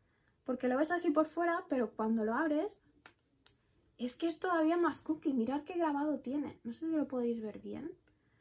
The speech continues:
pero tiene un grabado. Sí, y tiene shimmer. No, no tiene shimmer.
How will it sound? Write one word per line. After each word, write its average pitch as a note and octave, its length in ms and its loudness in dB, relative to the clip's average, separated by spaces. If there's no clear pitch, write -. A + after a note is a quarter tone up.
pero A#3+ 160 -2
tiene B3+ 200 -2
un D#4+ 80 2
grabado. B3 560 -4
Sí, - 280 -6
y G#3+ 100 -2
tiene A#3 280 -4
shimmer. A#3+ 460 -4
No, F#3+ 220 -4
no G3 160 -6
tiene A3 200 -2
shimmer. - 360 -16